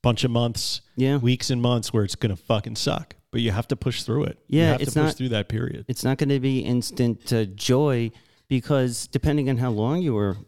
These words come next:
Speaker 2: you were running, you know, once you do finally get yourself stabilized somewhat after a month or two, it's then time to clean up the mess. And that, people and relationships take time.
Speaker 1: Mm-hmm.
Speaker 2: You know, um,
Speaker 1: Plus, your dopamine
Speaker 2: Yeah.
Speaker 1: system's all fucked up. You're gonna be
Speaker 2: Yeah.
Speaker 1: depressed. You're gonna be anxious.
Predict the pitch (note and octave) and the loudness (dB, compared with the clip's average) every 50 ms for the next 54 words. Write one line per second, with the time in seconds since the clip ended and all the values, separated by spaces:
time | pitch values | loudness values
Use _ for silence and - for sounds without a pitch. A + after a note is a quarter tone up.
0 | - - - - A2 G#2+ G2+ G2 G2 F#2+ G2+ G2 F#2+ G2 G2+ G2+ G2+ - _ _ | -20 -14 -8 -4 -2 0 0 0 0 0 2 2 2 2 0 -2 -4 -6 _ _
1 | _ _ _ - - - _ _ _ - C3 A#2+ G#2+ G2 G2+ G#2 B2 C#3 C#3+ - | _ _ _ -20 -20 -20 _ _ _ 0 0 2 2 2 2 2 2 2 0 0
2 | - B2+ A2+ F#2 - A2+ C#3 E3+ E3+ - - A#2 A#2 A#2 A2 G2+ A2 - - - | -2 -4 -4 -2 0 2 2 2 0 0 0 0 2 2 0 0 -2 -4 -4 -4
3 | G2+ F2+ - - A2 B2 D3+ D#3 - - G2+ G2+ G2 F2 F#2+ F#2 F2+ F2 F2 E2+ | -6 -4 -2 -2 0 0 -2 -4 -4 -2 0 0 0 0 0 0 0 0 0 -2
4 | - - F#2 F2+ F2 F2 F2+ F2 F2+ F2 - F#2+ F2 E2 E2 G2 A#2 C#3 - - | -2 -2 -2 -2 0 0 -2 -2 -4 -4 -6 -6 -4 -4 -2 -2 -2 -2 -4 -6
5 | G#2 G#2 - - F#2+ G2 F#2+ F2+ E2+ - - - - - A#2 A2+ A2+ A2 - - | -8 -8 -6 -6 -4 -4 -4 -4 -6 -8 -8 -6 -4 0 0 2 2 0 -2 -4
6 | - A2 A2 A2 G#2 G#2+ G2 - - A#2 A2 G#2 G#2 G2+ G2+ - - F2 F2+ F2+ | -2 0 0 0 0 0 -2 -2 -2 0 0 0 0 -2 -2 -2 -4 -2 0 0
7 | G2 A#2 B2+ G#2 E2+ - - - - - - G#2 G#2 G2 F#2 G#2 G#2+ A#2+ A#2+ - | 0 -2 -2 -4 -8 -8 -10 -12 -12 -10 -8 -8 -8 -6 -4 -4 -4 -4 -6 -8
8 | _ _ _ _ _ _ _ - - E3+ E3+ - E3+ E3 E3 D#3 G2+ B2 A#2+ A#2 | _ _ _ _ _ _ _ -4 -2 -2 0 2 2 2 2 2 2 2 2 2
9 | A2+ G#2+ A2 A#2 A#2 - A2+ A#2 - - G2+ - - - - - A2+ G2+ - - | 2 2 2 0 0 0 -2 -2 0 -2 -2 -2 -4 -8 -6 -4 -4 -4 -4 -6
10 | - - - G2 F#2+ F#2+ F2+ E2+ E2+ E2+ F2 _ _ _ _ - - G#2 F#2 F#2+ | -10 -6 -4 -2 0 0 0 0 -2 -2 -4 _ _ _ _ -2 0 0 2 2
11 | A#2 C3 C#3 C3 B2 A2+ A2 G2+ F#2 G2 G2 - - G#2+ G2+ F#2+ F#2+ F#2+ F#2 F#2 | 2 0 0 0 0 0 0 0 0 0 -2 -2 -2 -2 -2 0 0 0 -2 -2
12 | F#2+ - - - - - G3 - - C3 G#2+ G2 C3 C#3 D#3 F3 D3 B2+ - G2+ | -4 -8 -12 -8 -4 -2 -2 0 -2 -2 0 0 0 0 0 0 -2 -2 -2 -2
13 | - - G#2+ - - G2+ F#2 - F#2+ F2+ - - - G2 - - - G2+ F#2+ - | -2 -4 -4 -4 -6 -6 -4 -2 -4 -4 -4 -4 -6 -6 -4 -2 -2 -2 -2 -4
14 | - - A2 G#2 G#2+ A#2 A#2 A2 B2+ - A3+ A#3+ G#3+ - F#2+ G2+ F#2 G2+ G#2 - | -4 -4 -2 0 0 0 0 0 0 0 0 0 0 0 0 0 0 -2 -4 -4
15 | - - - A2 G2+ G2+ G2+ G2+ G2 G#2+ G#2 F#2+ F#2+ G2+ G2+ - - G#2+ G#2 - | -6 -6 -8 -8 -4 -4 -2 -2 -2 -2 -2 -2 -2 -4 -4 -4 -4 -2 -2 -2
16 | - - - | -4 -6 -6